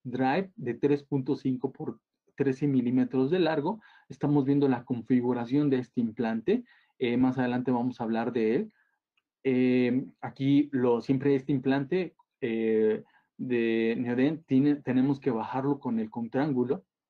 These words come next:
Y este implante y este sistema de implantes da para bajarlo o tenemos que meterlo subcrestal. Eh, lo podemos bajar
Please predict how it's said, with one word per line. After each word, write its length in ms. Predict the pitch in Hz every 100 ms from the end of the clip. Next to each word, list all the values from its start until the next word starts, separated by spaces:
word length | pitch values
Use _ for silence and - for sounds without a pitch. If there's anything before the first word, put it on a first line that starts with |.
| _ _ _ _ _ _
Y 160 | 143 147
este 200 | 170 -
implante 400 | 175 139 127 120
y 140 | 135
este 240 | 139 185 151
sistema 420 | 139 123 131 139
de 80 | 156
implantes 480 | 160 156 143 175 - - - - _ -
da 320 | 151 135 139
para 220 | 160 143
bajarlo 640 | 117 113 127 127 143 175 _ _ _
o 140 | 127
tenemos 400 | 117 135 143 147
que 120 | - 160
meterlo 440 | - 131 131 143 -
subcrestal. 960 | - 160 156 - 127 110 - 107 - _ _ _ _
Eh, 300 | - 123 127 127
lo 140 | 127
podemos 400 | 135 135 143 143 117
bajar 480 | 117 117 131 131